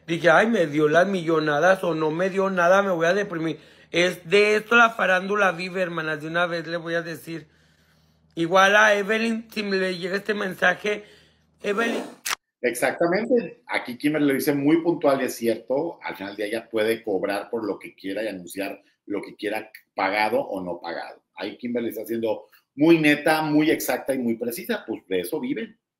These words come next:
Speaker 2: ¿no? O sea, ya le están di-, a mí es como que aquí, oye, cuando me buscaron los, mis patrocinadores, "Oye, ¿te podemos una lana?" Y no sé, "Ah, claro, pues así es el negocio". ¿Cuál es el problema? En ningún momento Kimberly, a la hora de dar el comercial, está hablando mal de nadie, simplemente está pidiendo apoyo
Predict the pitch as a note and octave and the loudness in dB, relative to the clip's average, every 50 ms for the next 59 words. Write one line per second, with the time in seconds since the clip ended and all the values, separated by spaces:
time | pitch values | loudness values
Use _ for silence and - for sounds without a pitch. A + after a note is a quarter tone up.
0 | _ _ _ _ _ _ G2+ B2+ C3 C#3+ A#2+ A#2 C3 C3 A#2+ - - B2 B2 C3 | _ _ _ _ _ _ -8 -6 -2 -2 0 0 0 0 -2 -2 -2 -4 -4 -4
1 | A#2+ F#2+ G#2+ A#2 A#2+ A#2+ B2 A#2+ - C#3+ C3+ B2+ A#2 B2+ B2 - - F3 E3 C#3+ | -4 -4 -4 -4 -2 -2 -4 -2 -2 -4 -4 -4 -4 -4 -4 -4 2 2 2 4
2 | B2+ A#2 - A#2 G#2+ G#2+ G2+ G2+ G2 F#2+ G2 F#2+ - - - A#2 A#2+ A#2 A2+ A2 | 2 0 -2 -4 -6 -6 -6 -8 -8 -10 -10 -12 -14 -8 -6 -6 -4 -4 -4 -4
3 | G2+ F#2+ F2 F2+ F#2+ E2 - - F#2+ - F#2+ F2 F2 F#2+ F#2+ F#2+ G2+ A2 A#2+ B2+ | -6 -6 -8 -8 -12 -14 -12 -14 -14 -14 -14 -18 -14 -12 -10 -6 -6 -4 -4 -4
4 | B2 - - _ _ _ _ _ C3 C3+ D3+ D3 C#3 - - - A2+ - - A2+ | -6 -8 -14 _ _ _ _ _ 2 4 4 4 2 -2 -4 -6 -6 -2 -2 -2
5 | A2 A2+ C#3 C#3+ D3 D3+ D3 C#3+ C#3 C3 C3 C#3 D3 D3 C3 B2+ A#2+ - - - | -2 -2 -4 -6 -2 0 0 2 2 0 -2 -2 -2 -2 -2 -4 -8 -10 -12 -12
6 | - - - _ - - D2+ - - - - _ - - D#2+ - - F#2 - A2+ | -14 -20 -20 _ -18 -16 -14 -12 -12 -12 -14 _ -20 -20 -20 -16 -14 -12 -12 -12
7 | - B2+ B2 G#2 G#2 A#2 - - - - _ _ _ _ _ _ _ _ _ _ | -12 -10 -10 -8 -8 -10 -10 -12 -18 -20 _ _ _ _ _ _ _ _ _ _
8 | _ _ - B2+ C#3 D3 E3 D#3+ E3 D#3 - - B2 B2+ C#3 E3 E3+ E3+ C#3+ C3 | _ _ 0 2 2 2 2 0 -2 -4 -4 -2 -2 0 0 0 -2 -2 -2 -4
9 | C3 A#2+ C#3+ D3 E3 E3 E3 E3 E3 D3+ - E3+ D#3+ D3+ - - - _ _ _ | -2 0 0 2 2 2 2 0 0 2 2 2 2 2 0 -4 -12 _ _ _
10 | _ - E3 E3 D#3+ D#3 C#3+ C#3 C#3+ C#3+ C3+ A#2+ A2+ A#2+ B2+ C3 C3 B2+ B2+ B2+ | _ 2 2 2 4 2 0 2 2 2 2 2 2 2 2 2 2 2 2 0
11 | B2+ B2+ - - B2+ B2+ B2+ A#2 - - C#3+ C3 C3 A2 A2 - - A#2+ A#2 A#2+ | -2 -2 -2 -4 -4 -4 -4 -8 -4 -2 -2 -2 -2 -6 -10 -8 -6 -6 -6 -6
12 | A#2+ B2 B2+ B2 A#2+ A#2 A#2 A#2+ A2+ A#2 A2+ A#2+ D3 E3+ A3 F#3 - - C3 - | -6 -6 -6 -8 -8 -6 -8 -6 -6 -6 -6 -6 -6 -6 -6 -8 -10 -10 -8 -8
13 | C#3+ C#3+ C#3 - C#3 - - C3+ - - C#3 C3+ B2+ B2+ C3+ C3 - - E3 D3+ | -6 -8 -6 -10 -16 -12 -10 -12 -10 -8 -8 -8 -4 -4 -4 -4 -2 0 0 0
14 | C3+ B2 B2 - | 0 0 -4 -4